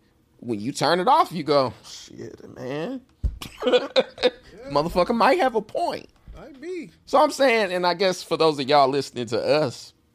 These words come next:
Speaker 1: watch some Charleston White interviews. Tell us what you think.
Speaker 2: Yeah, go ahead. Uh, watch the interviews. Let us know what you think on the gram or the Twitter. I'm not gonna watch. I already know what it is.
Speaker 1: No, but
Speaker 2: That
Speaker 1: wa-, watch it. And I mean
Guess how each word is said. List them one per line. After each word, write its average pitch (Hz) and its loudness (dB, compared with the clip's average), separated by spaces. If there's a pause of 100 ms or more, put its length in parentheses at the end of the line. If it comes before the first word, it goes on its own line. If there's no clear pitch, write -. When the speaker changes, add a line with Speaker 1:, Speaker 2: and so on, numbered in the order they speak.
(160)
Speaker 1:
watch 160 4
some 143 -12
Charleston 120 0
White 110 0
interviews. 104 -8 (340)
Tell 180 2
us 131 0
what 98 -10
you - -20
think. - -16 (340)
Speaker 2:
Yeah, 220 -4
go 214 -4
ahead. 202 -4
Uh, 170 -4
watch 190 -6
the 190 -12
interviews. 190 -12
Let 185 -6
us 185 -14
know 190 -6
what 180 -12
you 175 -20
think 165 -14 (580)
on 170 -10
the 170 -10
gram 165 -10 (100)
or 156 -12
the 151 -16
Twitter. 156 -14 (360)
I'm 185 -8
not 170 -8
gonna 131 -16
watch. 135 -12
I 170 -8
already 180 -8
know 175 -8
what 147 -10
it 135 -16
is. 135 -10
Speaker 1:
No, 320 4
but 262 4
Speaker 2:
That - -6
Speaker 1:
wa-, 311 2
watch 294 4
it. 247 2
And 214 0
I 202 4
mean 208 0